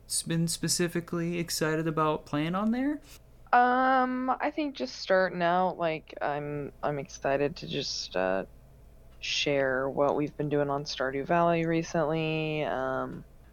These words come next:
Speaker 1: Well, there's the Nonary games and Ace Attorney and,
Speaker 2: Well,
Speaker 1: uh,
Speaker 2: yeah, I mean, eventually we're gonna work on getting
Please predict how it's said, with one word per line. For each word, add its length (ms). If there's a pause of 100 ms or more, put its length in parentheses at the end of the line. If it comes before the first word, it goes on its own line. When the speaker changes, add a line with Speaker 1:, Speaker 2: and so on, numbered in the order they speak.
(120)
Speaker 1:
Well, 140
there's 260
the 60
Nonary 460
games 480
and 80
Ace 160
Attorney 720
and, 400
Speaker 2:
Well, 120
Speaker 1:
uh, 200
Speaker 2:
yeah, 180 (160)
I 40
mean, 140 (180)
eventually 640 (400)
we're 160
gonna 460
work 320
on 320
getting 580